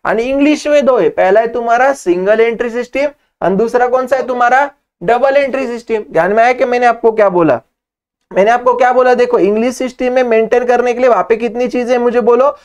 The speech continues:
पहला कौन सा है तुम्हारा? सिंगल एंट्री सिस्टम। और सेकंड कौन सा है, मुझे वहां पे बोले, से डबल एंट्री सिस्टम। ध्यान में आया कि नहीं आया, मुझे बोलो, yes or no? ठीक है, तो अभी ध्यान दो, सुनो मेरी बात।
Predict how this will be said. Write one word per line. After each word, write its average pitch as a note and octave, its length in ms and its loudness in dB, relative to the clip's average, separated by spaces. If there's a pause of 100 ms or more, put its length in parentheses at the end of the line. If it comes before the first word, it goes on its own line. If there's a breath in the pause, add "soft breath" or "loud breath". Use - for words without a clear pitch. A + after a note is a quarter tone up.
(180 soft breath)
पहला G3+ 240 0
कौन B3 200 0
सा C4 100 0
है B3+ 100 -2
तुम्हारा? B3 480 0 (200)
सिंगल C4+ 440 0
एंट्री B3 320 0
सिस्टम। G3 460 -2 (160)
और F#3 160 0
सेकंड A#3 420 0
कौन C4 160 0
सा C4 80 2
है, B3+ 60 -2
मुझे B3+ 200 0
वहां - 140 2
पे A3+ 120 0
बोले, A#3 420 2
से C4+ 240 0 (380 loud breath)
डबल B3+ 340 2
एंट्री C#4 300 2
सिस्टम। A#3+ 360 -4
ध्यान G3 360 0
में B3+ 120 0
आया A#3+ 220 4
कि C4+ 160 0
नहीं C4 180 0
आया, B3+ 120 0
मुझे B3 220 0
बोलो, A3 360 0 (880)
yes A3 260 0
or C4+ 160 2
no? G3+ 260 -2
ठीक G3+ 180 -4
है, B3 140 0 (400)
तो F3+ 60 2
अभी B3 180 -2
ध्यान G#3 260 0
दो, C4 100 2
सुनो B3 280 -2
मेरी G#3+ 200 -4
बात। D#3 200 -4